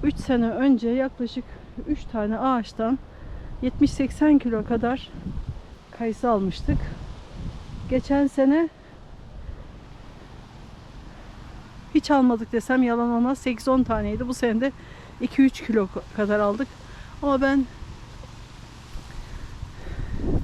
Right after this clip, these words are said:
takip ettiğim, e, çiftçi videolarına göre bakıyorum. Herhalde biz budamayı yapamadık diye verim düşük oldu ya da tam sulama yapamadık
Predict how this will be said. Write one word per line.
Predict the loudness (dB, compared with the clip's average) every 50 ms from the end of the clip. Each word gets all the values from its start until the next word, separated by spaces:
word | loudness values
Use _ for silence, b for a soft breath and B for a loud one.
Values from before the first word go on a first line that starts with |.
| 0 0
takip | 2 2 2 2 0
ettiğim, | 0 0 0 0 2 4 6 6 4 4 B B B B B B B B B B -8
e, | -4 -2 -2 0 0 0 0 0 -2 -4 -6 -8 -10 -8
çiftçi | -6 -6 -6 -4 -4 -2 0
videolarına | 0 2 2 4 4 4 4 4 4 4 4 4 4
göre | 4 2 2 2 2
bakıyorum. | 0 -2 -4 -2 0 0 0 0 0 -4 -6 -12 -14 B B B B B B B -16 -6 -2
Herhalde | 0 2 2 2 2 0 0
biz | -2 -2 -2 -2
budamayı | -2 0 2 2 2 2 2 4
yapamadık | 2 2 2 0 0 0 0 -2 -4 -6 -14 -8 -2
diye | 0 0 0 0 B B B B B B B B B B -20 -16 -14 -4 0
verim | 2 4 4 4 2 0
düşük | -2 -6 -8 -10 -6 -4
oldu | -4 -2 0 2
ya | 2 2
da | 2 0
tam | 0 0 0 -2 -2
sulama | -4 -4 -6 -4 -4 -4 -4
yapamadık | -6 -6 -6 -6 -4 -4 -6 -6 -8